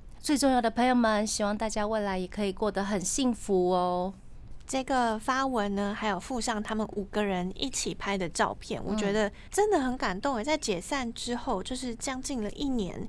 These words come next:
Speaker 1: 嗯。
Speaker 2: 但是成员还是发文说，希望我们五个人未来可以在一起工作，所以我现在应该要更努力。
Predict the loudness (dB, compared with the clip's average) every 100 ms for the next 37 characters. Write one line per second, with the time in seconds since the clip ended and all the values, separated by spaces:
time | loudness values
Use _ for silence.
0 | -2 0 2 0 -2 0 -2 -2 -6 -4
1 | 0 2 0 0 -2 -2 -2 0 0 0
2 | -2 0 0 0 -2 -12 -6 -2 2 2
3 | 2 0 -2 -4 -2 -2 -2 -2 -4 -8
4 | -6 2 2 2 -2 -2 -2 0 0 -2
5 | -2 -2 -2 0 -2 0 0 4 6 6
6 | 2 0 0 -2 0 -2 -2 -4 -2 -2
7 | -2